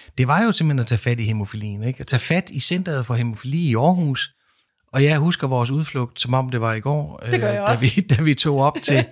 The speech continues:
Speaker 2: <laughs>
Speaker 1: Hanne hed sygeplejersken.
Speaker 2: Ja, det var jo egentlig Jørgen Ingerslev, jeg har haft kontakt
Speaker 1: Det er
Speaker 2: med.
Speaker 1: rigtigt.
Speaker 2: Det var jo
Speaker 1: Ja.
Speaker 2: lægen.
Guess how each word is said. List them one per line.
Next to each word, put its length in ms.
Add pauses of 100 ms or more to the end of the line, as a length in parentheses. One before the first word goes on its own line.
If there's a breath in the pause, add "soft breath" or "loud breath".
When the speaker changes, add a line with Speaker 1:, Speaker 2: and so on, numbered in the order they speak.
(180 soft breath)
Speaker 2:
<laughs> 200
Speaker 1:
Hanne 280
hed 220
sygeplejersken. 400
Speaker 2:
Ja, 40
det 80
var 60
jo 100
egentlig 300
Jørgen 180
Ingerslev, 440
jeg 120
har 60
haft 160
kontakt 480
Speaker 1:
Det 80
er 40
Speaker 2:
med. 80
Speaker 1:
rigtigt. 200
Speaker 2:
Det 60
var 60
jo 160
Speaker 1:
Ja. 60
Speaker 2:
lægen. 440